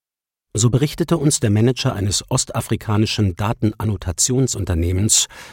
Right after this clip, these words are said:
von der anhaltenden Frustration eines bestimmten Kunden, weil Annotatoren Straßengullis falsch gekennzeichnet hatten.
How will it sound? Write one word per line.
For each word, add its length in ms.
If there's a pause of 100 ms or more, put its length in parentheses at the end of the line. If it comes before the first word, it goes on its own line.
(120)
von 220
der 240
anhaltenden 640
Frustration 760
eines 300
bestimmten 580
Kunden, 520 (580)
weil 180
Annotatoren 840
Straßengullis 1080
falsch 320
gekennzeichnet 760
hatten. 320